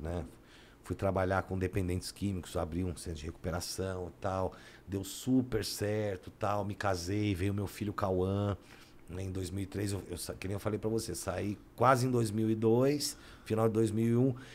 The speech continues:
Em dois mil e três veio o Cauã, né? Então, pô,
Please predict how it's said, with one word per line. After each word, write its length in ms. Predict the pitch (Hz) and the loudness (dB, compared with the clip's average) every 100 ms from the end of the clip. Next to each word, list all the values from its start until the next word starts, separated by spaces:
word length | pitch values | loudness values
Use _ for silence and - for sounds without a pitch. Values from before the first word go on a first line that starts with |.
| - | -4
Em 120 | 127 | 0
dois 180 | 127 120 | 2 2
mil 160 | 123 127 | 4 4
e 60 | |
três 340 | 123 123 131 117 | 4 2 4 6
veio 180 | 135 | 6
o 40 | 135 | 8
Cauã, 420 | 147 156 120 104 - - - - - - - - - - | 10 12 12 10 2 -20 -20 -20 -20 -20 -18 -20 -18 -8
né? 200 | 85 92 | -4 -4
Então, 360 | 92 - 110 | -4 -2 -2
pô, 280 | 117 113 110 | 2 4 4